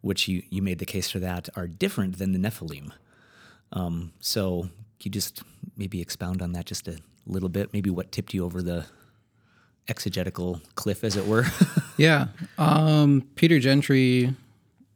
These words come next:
Speaker 2: had a little piece on S B T S's YouTube page, um, where he was explaining this passage, and he pointed out that the Nephilim are never actually identified
Speaker 1: Mm-hmm.
Speaker 2: with the sons of God, and they're actually identified as contemporaneous,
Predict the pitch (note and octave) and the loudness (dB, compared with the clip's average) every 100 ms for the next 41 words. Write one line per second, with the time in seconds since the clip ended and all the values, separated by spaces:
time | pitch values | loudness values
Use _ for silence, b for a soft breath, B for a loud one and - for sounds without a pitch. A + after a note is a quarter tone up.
0 | - A#2+ C3+ C3+ - C3+ C#3+ C3 - C#3 | -4 0 2 0 -2 0 0 0 0 0
1 | - C3 C3 B2+ A#2+ A#2+ _ _ - B2+ | 0 0 2 2 0 -4 _ _ -4 -2
2 | - - - B2 B2+ - B2+ B2 B2 C#3+ | 0 -4 0 0 0 0 -2 -2 -2 -4
3 | C3 B2+ A#2+ A#2+ A#2 - b b b b | -2 -2 0 -2 -4 -8 b b b b
4 | b b b b - C3 C3 B2 A#2+ - | b b b b -4 0 2 0 0 -2
5 | A2 B2+ A#2 - - C3 B2 A#2+ A#2+ - | 0 0 0 -4 -2 0 2 2 0 -6
6 | _ - B2+ - B2 C3 - A#2+ A2+ A#2+ | _ -2 -2 0 2 2 2 0 0 -4
7 | - - A#2+ A2+ B2+ A#2+ A#2 A2+ B2+ A#2 | -4 -2 -2 0 0 2 0 0 -2 0
8 | B2 - B2 A#2+ A2+ A2+ B2+ A#2 A#2 B2+ | 0 0 0 2 2 0 0 -2 -2 -2
9 | A2+ G#2+ A#2+ C#3 D#3 E3 D#3 - b b | -2 0 -2 0 0 0 -2 -8 b b
10 | F#2+ F#2+ B2+ - C#3 C#3+ - C#3+ C#3 C#3 | -8 -4 -4 -4 -4 -2 4 6 6 4
11 | C#3 C3 B2+ B2+ - B2 A#2+ A#2+ B2 A#2 | 4 4 2 0 0 0 2 0 0 0
12 | - A#2 A2+ B2+ A#2 A2 A2 A2 A2 - | 0 -2 0 -2 0 0 0 0 -4 -6
13 | - | -8